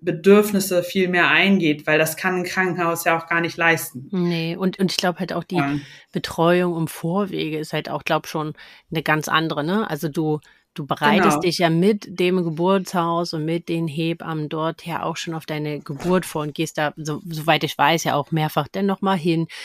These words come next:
Speaker 2: Und ich glaube, das ist halt dann auch schon ein ganz
Speaker 1: Genau.
Speaker 2: anderes Vertrauensgefühl, wenn du dann da zur Geburt hinkommst, als in so einem Krankenhaus, wo du ja keine Ahnung hast,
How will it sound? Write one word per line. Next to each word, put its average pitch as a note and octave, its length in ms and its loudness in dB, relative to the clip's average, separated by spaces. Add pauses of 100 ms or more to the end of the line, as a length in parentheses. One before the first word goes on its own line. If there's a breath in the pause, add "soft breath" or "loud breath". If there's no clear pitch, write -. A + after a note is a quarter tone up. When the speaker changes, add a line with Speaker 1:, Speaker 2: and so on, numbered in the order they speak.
(160 loud breath)
Speaker 2:
Und F3 80 2
ich D3 120 -2
glaube, E3+ 240 4
das E3+ 140 -2
ist E3+ 160 -6
halt E3 160 -4
dann D3+ 140 -6
auch E3 120 -8
schon E3 180 -6
ein A3+ 160 8
ganz - 20 10
Speaker 1:
Genau. E3+ 240 8
Speaker 2:
anderes E3+ 460 0
Vertrauensgefühl, E3+ 1080 0
wenn D3+ 160 -2
du D3+ 140 -6
dann D#3 200 -6
da D3 280 2
zur D#3+ 180 -6
Geburt D#3 340 -6
hinkommst, G3+ 600 2
als D#3+ 260 -2 (320 loud breath)
in E3+ 120 -2
so E3+ 80 0
einem D#3+ 100 0
Krankenhaus, F#3+ 440 2
wo E3 120 0
du D#3+ 80 0
ja D3+ 100 2
keine F3 440 -2
Ahnung F#3 440 2
hast, F#3 320 -2